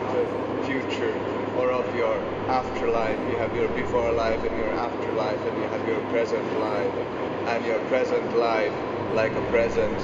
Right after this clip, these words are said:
gives you an option on how to deal with your both before life and your afterlife.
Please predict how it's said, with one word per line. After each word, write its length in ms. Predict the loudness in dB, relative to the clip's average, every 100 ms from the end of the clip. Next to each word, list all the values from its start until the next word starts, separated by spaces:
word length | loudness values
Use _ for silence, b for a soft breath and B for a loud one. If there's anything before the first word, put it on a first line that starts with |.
| -2 -2 -2 -2 -2 0
gives 260 | 0 0 0
you 100 | 2
an 120 | 2
option 420 | 2 0 -2 -2 -2 -2 -2 -2 -2 -2 -2 -2 -2 -2 -2 -2 -2 -2 -2 -2 -2 -2 -2 -2 -2 -2 -2 -2 -2 0 2
on 200 | 2 2 0 -2 -2 -2 -2 -2 -2 -2 -2 -2 -2 0 0 0 0 0
how 200 | 2 2
to 120 | 0 0
deal 220 | 2 2
with 260 | 2 0 0
your 220 | 0 0 0 0 -2 -2 -2 -2 -2 -2 -2 -2 -2 -2 -2 -2 -2 -2 -2 -2 0
both 300 | 4 4 2 2
before 380 | 0 2 2 4
life 260 | 2 2
and 220 | 0 0 0
your 160 | 0
afterlife. 840 | 0 0 0 0 0 0 0 0